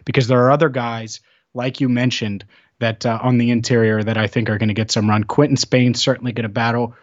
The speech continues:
for a starting spot. He joined the team last year midway through the year and ended up playing both guard spots and right tackle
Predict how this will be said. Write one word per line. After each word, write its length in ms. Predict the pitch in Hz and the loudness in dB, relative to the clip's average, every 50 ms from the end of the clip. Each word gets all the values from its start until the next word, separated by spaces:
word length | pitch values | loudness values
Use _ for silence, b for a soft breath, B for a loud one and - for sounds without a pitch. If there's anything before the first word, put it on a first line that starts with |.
| b b | b b
for 180 | - - 107 | -6 -4 -4
a 60 | 107 | -4
starting 400 | - - - 123 113 113 110 107 | -2 -2 -2 0 0 0 -2 -2
spot. 400 | - - - - 117 117 - - | -4 -4 -2 0 0 0 0 -4
He 380 | - - 135 123 120 120 120 120 b b b b b b b b | -4 0 0 2 2 0 -2 -4 b b b b b b b b
joined 240 | - 160 185 208 190 | 2 4 4 4 4
the 60 | 151 | 2
team 240 | - 185 185 156 139 | 2 0 0 2 2
last 280 | 131 135 147 139 - | 2 2 0 -2 -2
year 80 | 151 139 | -2 -2
midway 300 | 131 131 127 135 131 127 | -2 -2 -2 -2 -2 -2
through 160 | - 139 127 | -4 -4 -6
the 100 | 120 120 | -4 -4
year 280 | 117 117 123 127 127 127 - | -4 -2 -2 -2 -2 -2 -2
and 80 | 123 | -2
ended 220 | 123 131 147 147 151 | -2 0 2 0 0
up 100 | 143 - | -2 -2
playing 240 | - 139 117 104 | -4 -6 -6 -6
both 300 | 95 - 117 135 139 - | -6 -6 -6 -6 -6 -4
guard 260 | - 127 127 131 131 - | -2 0 0 0 -2 -4
spots 500 | - - 123 127 139 147 - - - - - | -6 -4 -4 -2 -4 -4 -6 -8 -10 -8 -8
and 260 | 120 113 107 104 101 - | -8 -6 -6 -6 -8 -8
right 280 | - 113 113 143 151 | -6 -4 -4 -4 -4
tackle 520 | - - - 127 - - 143 139 147 - | -6 -8 -8 -8 -4 -2 -2 -2 -4 -4